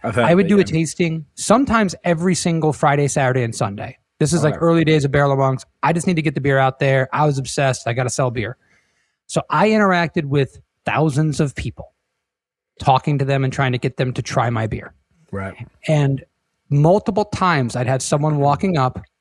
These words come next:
Speaker 2: with a six pack of Blue Moon in their hand. And I'd go, "Hey, I've got a Belgian white ale. Obviously you like them. Do you wanna give it a try?"
Speaker 1: Hmm.
Speaker 2: "No, no, no, I don't like ales." And they'd walk away.
Speaker 1: <laughs> Right.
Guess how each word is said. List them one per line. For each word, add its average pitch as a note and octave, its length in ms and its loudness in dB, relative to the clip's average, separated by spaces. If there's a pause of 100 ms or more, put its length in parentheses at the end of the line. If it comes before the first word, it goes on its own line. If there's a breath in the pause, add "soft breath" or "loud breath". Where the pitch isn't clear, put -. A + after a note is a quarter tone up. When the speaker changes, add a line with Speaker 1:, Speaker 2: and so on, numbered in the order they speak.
Speaker 2:
with B2+ 140 -2
a A#2 60 -6
six - 280 -4
pack E3 240 0
of D3 80 0
Blue D3+ 220 2
Moon D3+ 240 2
in C#3+ 100 2
their D3+ 120 0
hand. B2+ 380 -2 (1040 soft breath)
And C#3+ 80 2
I'd C3+ 160 2
go, C3+ 180 4
"Hey, G#3 380 0 (100)
I've F#3 180 0
got A3 100 4
a G#3 60 2 (180)
Belgian D#3+ 460 2
white E3+ 200 4
ale. B2 460 2 (680)
Obviously D#3+ 440 2
you D3+ 140 2
like E3+ 280 2
them. A#2+ 220 -2
Do A#2+ 40 -4
you C3 60 0
wanna C3+ 160 2
give B2+ 160 0
it C3 60 2
a B2 40 -2
try?" D3+ 360 0 (120)
Speaker 1:
Hmm. A#2 300 -10
Speaker 2:
"No, F3+ 120 2
no, F3+ 80 4
no, D3+ 380 0
I D3+ 100 0
don't D3 140 2
like C3+ 200 0
ales." G#2+ 360 -8 (160)
And B2+ 120 -4
they'd A#2+ 80 -4
walk B2+ 240 0
away. A#2 300 -6 (220)
Speaker 1:
<laughs> G2 100 -14 (1500 soft breath)
Right. F#2+ 300 -6